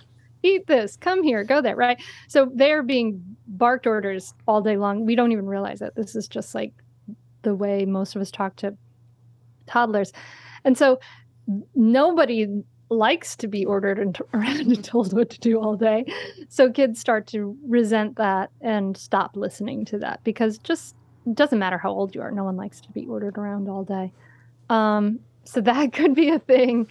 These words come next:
where our kids stop listening to us. Um, and also, like, there's some things, like, we, um,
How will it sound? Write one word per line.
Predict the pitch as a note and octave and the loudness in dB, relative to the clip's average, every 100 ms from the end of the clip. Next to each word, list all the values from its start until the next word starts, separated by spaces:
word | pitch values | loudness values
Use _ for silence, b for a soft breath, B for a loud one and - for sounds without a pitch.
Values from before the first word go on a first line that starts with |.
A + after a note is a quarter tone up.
| B B B | B B B
where | - C4+ | 0 2
our | B3+ | 2
kids | A#3+ C4 B3+ A#3 | 0 0 0 -2
stop | - A#3+ G#3+ G#3 | -6 -2 -2 -4
listening | A3 G#3 - G#3+ G#3 G3+ | -4 -4 -2 -2 0 -2
to | A#3+ G#3+ | -2 0
us. | G3+ G3 - - B B B B | 0 -2 -6 -18 B B B B
Um, | A#3+ A3+ A3+ A#3 A#3 - _ _ _ _ _ _ _ _ _ _ _ _ - | 2 4 4 2 0 -4 _ _ _ _ _ _ _ _ _ _ _ _ -2
and | E4 D#4+ D#4 C#4 - _ _ _ _ - | 0 2 2 -2 -8 _ _ _ _ -4
also, | E4 - G4+ D#4+ C#4+ | -4 -2 2 4 2
like, | D#4+ C#4+ C4+ | 0 0 0
there's | A#3 C4 C4+ | 2 2 2
some | E4 D#4 | -2 -2
things, | D4 D4 C#4+ - | 0 0 0 0
like, | C4 A3+ - - - - - - - - - - | 0 0 -6 -20 -20 -20 -20 -20 -20 -20 -20 -10
we, | C4 C4+ D#4+ E4+ F4+ F4+ - | -4 0 2 2 0 -4 -2
um, | C4+ C4 B3+ B3+ | 0 0 0 0